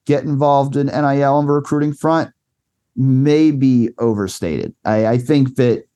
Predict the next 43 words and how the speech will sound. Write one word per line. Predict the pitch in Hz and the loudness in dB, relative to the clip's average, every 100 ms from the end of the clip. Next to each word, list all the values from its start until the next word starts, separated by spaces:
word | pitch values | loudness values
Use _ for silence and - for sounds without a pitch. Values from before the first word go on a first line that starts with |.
| _ - | _ 0
you | 120 | 2
know, | 110 | 4
and | 127 139 | 2 0
N | 165 | 0
I | 170 151 | 0 2
L | 143 139 | 2 2
is | 120 113 | 0 -2
still | - 147 139 | -2 -2 0
a | 113 | -2
factor | - 131 120 - 110 98 - _ | -2 -4 -4 -4 -6 -6 -10 _
in | 127 113 | 0 2
recruiting | 110 107 139 127 107 | 2 0 2 2 0
for | 104 | 0
Ohio | 90 98 92 | 0 0 -2
State. | - 95 92 | -4 -2 0
It | 123 | 2
doesn't, | 160 156 131 _ _ | 2 0 -2 _ _
it | 170 135 | -2 0
doesn't | 196 185 175 | 0 0 -2
want | 127 143 147 147 - - | -2 0 0 -2 -8 -6
to | 143 135 | -2 0
be | 113 127 120 117 - | 2 2 4 2 -2
as | 117 123 120 | -2 0 -2
aggressive | 101 120 123 123 117 | -2 0 -2 -2 -2
on | 107 | 0
the | 107 107 | 0 0
N | |
I | 110 101 | 0 0
L | 107 | -2
front | 110 110 107 104 | -2 -2 -2 -2
as | 98 95 | -4 -2
maybe | 107 107 101 101 | 0 2 2 2
a | 98 98 92 87 _ _ _ - | 2 0 0 -4 _ _ _ -2
Miami | 107 113 110 110 110 107 107 | 0 2 2 2 2 2 2
or, | 104 101 95 _ - | 2 0 -2 _ -6
you | 104 | -2
know, | 92 | -2
some | 90 123 | 0 0
of | 110 | 4
these | 110 | 4
other | 107 107 | 4 0
programs. | 107 110 104 98 101 98 101 | 0 0 0 2 2 2 0
Like, | 92 | -4